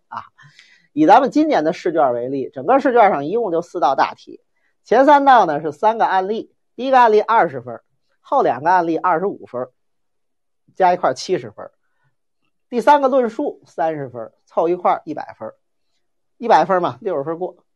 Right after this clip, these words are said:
六十分过，考试三个小时啊。呃，这里边有一个时间控制，这个时间控制呢，是我们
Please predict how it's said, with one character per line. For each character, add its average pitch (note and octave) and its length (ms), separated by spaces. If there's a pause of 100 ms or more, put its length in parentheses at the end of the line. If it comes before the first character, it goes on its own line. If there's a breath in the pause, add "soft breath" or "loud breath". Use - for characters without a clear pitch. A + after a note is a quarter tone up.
六 C3 220
十 A2 40
分 A#2 220
过， A#2+ 240
考 - 220
试 D#3+ 200
三 E3 220
个 E3 80
小 A2 140
时 - 320 (340)
啊。 A#2+ 240 (600)
呃， G#3+ 460
这 D#4+ 140
里 F#3+ 80
边 F3+ 140
有 C3 120
一 C#3+ 40
个 F#3+ 100
时 G#3+ 160
间 A3+ 160
控 G#3+ 240
制， - 180
这 E4 140
个 G#3+ 80
时 G#3+ 120
间 A3+ 200
控 A3 240
制 C3+ 100
呢， A2+ 160
是 D#3+ 140
我 B2 180
们 A#3 380